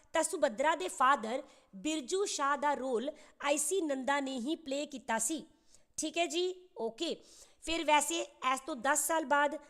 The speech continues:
ਨੰਦਾ ਦਾ ਇੱਕ ਹੋਰ ਬੜਾ ਹੀ ਇੰਪੋਰਟੈਂਟ ਨਾਟਕ ਆਉਂਦਾ ਹੈ ਉੱਨੀ ਸੌ ਤੀਹ ਦੇ ਵਿੱਚ। ਤੁਹਾਨੂੰ ਸਭ ਨੂੰ ਉਸਦਾ ਨਾਮ ਪਤਾ ਵੀ ਹੋਏਗਾ,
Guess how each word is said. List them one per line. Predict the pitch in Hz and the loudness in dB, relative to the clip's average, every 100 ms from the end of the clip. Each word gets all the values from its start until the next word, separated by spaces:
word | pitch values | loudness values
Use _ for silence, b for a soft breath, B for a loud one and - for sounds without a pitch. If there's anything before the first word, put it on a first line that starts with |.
| B | B
ਨੰਦਾ | 262 277 262 285 | -4 0 2 2
ਦਾ | 302 | 2
ਇੱਕ | 302 | -2
ਹੋਰ | 269 262 277 | -2 2 2
ਬੜਾ | 208 233 262 320 | 0 0 0 0
ਹੀ | 359 381 | 0 -4
ਇੰਪੋਰਟੈਂਟ | 311 262 247 285 | -2 -2 -2 -2
ਨਾਟਕ | 277 240 - 262 262 | 0 -2 -2 -4 -4
ਆਉਂਦਾ | 196 175 | -6 -8
ਹੈ | 170 b b b | -10 b b b
ਉੱਨੀ | 285 294 | -4 -4
ਸੌ | 330 370 | -4 -6
ਤੀਹ | - 294 320 | -8 -6 -4
ਦੇ | 277 | -4
ਵਿੱਚ। | 226 - 202 - b b b | -6 -10 -10 -12 b b b
ਤੁਹਾਨੂੰ | 302 302 330 | -2 -2 -2
ਸਭ | 285 254 | -2 -2
ਨੂੰ | 320 330 | -2 -4
ਉਸਦਾ | 254 294 | -2 -2
ਨਾਮ | 269 254 285 | 0 0 0
ਪਤਾ | 269 254 302 | -2 0 0
ਵੀ | 330 | 0
ਹੋਏਗਾ, | 285 240 233 269 | 0 0 2 2